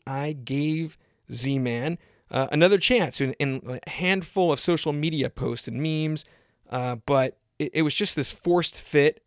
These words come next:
and it still left Z-Man with nowhere to be.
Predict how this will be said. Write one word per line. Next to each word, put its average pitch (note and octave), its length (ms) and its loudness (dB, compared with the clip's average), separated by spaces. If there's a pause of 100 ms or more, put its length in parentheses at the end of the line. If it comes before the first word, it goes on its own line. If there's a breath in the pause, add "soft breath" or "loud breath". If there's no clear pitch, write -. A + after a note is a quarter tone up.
and C3+ 560 -2 (320 soft breath)
it D3 160 -4
still G3+ 240 4
left F3+ 180 4
Z-Man C3+ 380 0
with A#2 100 -8
nowhere B2 340 0
to G#2+ 80 -10
be. - 260 -14